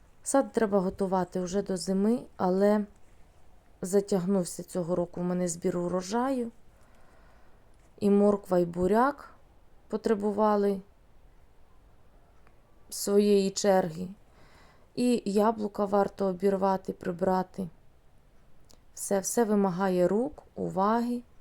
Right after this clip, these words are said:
Новаліс.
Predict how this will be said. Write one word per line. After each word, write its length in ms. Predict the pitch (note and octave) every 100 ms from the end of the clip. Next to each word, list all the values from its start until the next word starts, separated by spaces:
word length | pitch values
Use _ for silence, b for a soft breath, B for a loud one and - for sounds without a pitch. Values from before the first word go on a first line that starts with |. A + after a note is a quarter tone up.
| - - - - - b b b b b b - - - - - - -
Новаліс. 840 | F#3+ F#3 F3 F#3+ F#3 F3+ F3 -